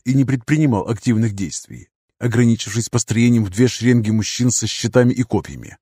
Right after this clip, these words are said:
Вдруг само всё прояснится. «Третий лишний», пробурчал Андрей себе под нос. Хорошо бы потихоньку уйти отсюда,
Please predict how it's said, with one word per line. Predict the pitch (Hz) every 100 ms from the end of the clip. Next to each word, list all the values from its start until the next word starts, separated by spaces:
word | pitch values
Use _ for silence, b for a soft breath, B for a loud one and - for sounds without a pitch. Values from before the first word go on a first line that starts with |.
| -
Вдруг | 95 135 139 -
само | - 139 95
всё | - 107
прояснится. | - 110 - 104 - - - _ _ _ _ _ _
«Третий | 95 110 127 160 160
лишний», | 110 104 - 110 101 - _
пробурчал | 127 127 120 143 127
Андрей | 117 123 127
себе | - 113
под | 101 69
нос. | 52 - - _ _
Хорошо | - 110 110 123
бы | 123
потихоньку | 120 - 127 120 131
уйти | 135 127 107
отсюда, | 104 - 104 67